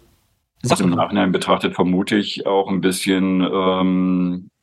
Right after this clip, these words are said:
Speaker 1: grundsätzlich war's ja so, dass alles, was kirchlich lief, irgendwie subversiv war, also
Speaker 2: Mhm.
Speaker 1: durch den Staat nicht kontrollierbar. In dem Moment, wo man, äh, Schwulengruppen, äh, in Jugendclubs aufgemacht hat, war's ja auch kontrollierbar,
Speaker 2: Mhm.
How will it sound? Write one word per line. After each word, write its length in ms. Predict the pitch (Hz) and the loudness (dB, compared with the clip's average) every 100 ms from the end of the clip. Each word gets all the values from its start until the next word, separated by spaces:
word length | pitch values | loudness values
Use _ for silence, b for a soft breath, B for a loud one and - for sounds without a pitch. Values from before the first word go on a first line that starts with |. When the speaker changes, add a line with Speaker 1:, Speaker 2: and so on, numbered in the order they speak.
| _ | _
Speaker 1:
grundsätzlich 480 | - - - 196 180 | -4 -2 0 0 0
war's 140 | 180 - | 0 -2
ja 80 | |
so, 140 | 90 - | 0 0
dass 180 | 90 - | 0 -2
alles, 260 | - 92 | -2 0
was 140 | 90 - | -2 -2
kirchlich 500 | - 98 - 95 - | -2 -2 -2 -4 0
lief, 340 | 90 95 - | -2 -2 -4
irgendwie 600 | - 90 85 92 92 92 | -2 -2 0 -2 0 -2
subversiv 680 | 80 92 92 82 87 92 - | -2 -2 -2 -2 0 -2 0
war, 320 | 87 82 80 | -2 0 -2
also 220 | - 82 | -2 0
Speaker 2:
Mhm. 260 | 131 131 - - | 0 -2 -4 -4
Speaker 1:
durch 160 | 123 | -2
den 80 | - | -2
Staat 240 | 202 - | -2 -2
nicht 100 | 95 | 0
kontrollierbar. 680 | 92 90 87 87 87 82 80 B B B B _ - | -2 -2 0 0 0 -2 -2 B B B B _ -4
In 40 | |
dem 100 | 90 | -2
Moment, 320 | 92 90 90 | 0 0 -2
wo 140 | 90 90 | 0 0
man, 300 | 90 90 85 | 2 0 0
äh, 240 | 92 87 | 0 0
Schwulengruppen, 1000 | 85 92 95 92 - 92 95 92 90 82 | -2 -2 0 0 -2 -2 0 0 0 -2
äh, 200 | - - | -2 -2
in 300 | - 90 175 | 0 0 0
Jugendclubs 680 | 80 185 202 247 214 208 - | -2 -2 0 0 -2 -4 -2
aufgemacht 540 | - - - 101 92 95 | -2 -2 0 -2 0 -2
hat, 160 | 76 | 0
war's 160 | 87 87 | -2 0
ja 100 | 92 | -4
auch 80 | - | -2
kontrollierbar, 680 | 95 87 87 95 78 76 - _ - | -2 0 0 0 -2 -4 -8 _ -2
Speaker 2:
Mhm. 240 | 127 160 | -2 -2